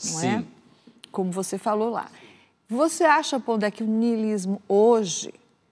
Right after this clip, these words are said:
Speaker 1: tem algum ainda elemento de sedução?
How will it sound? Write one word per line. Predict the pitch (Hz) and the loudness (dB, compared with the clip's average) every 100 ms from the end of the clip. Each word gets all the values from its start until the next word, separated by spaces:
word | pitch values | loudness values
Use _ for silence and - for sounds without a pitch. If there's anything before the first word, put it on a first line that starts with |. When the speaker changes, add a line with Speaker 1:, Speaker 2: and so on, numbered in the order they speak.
| _ _ _ _ _ _ | _ _ _ _ _ _
Speaker 1:
tem | 240 247 | 0 2
algum | 226 202 202 240 226 208 | 2 0 0 0 0 -2
ainda | 190 202 214 180 190 185 185 190 185 | -4 -2 -2 -2 -4 -4 -4 -6 -4
elemento | 185 185 185 185 185 | -4 -4 -4 -6 -10
de | |
sedução? | - - 170 185 - 254 269 | -8 -6 -6 -8 -4 -2 -2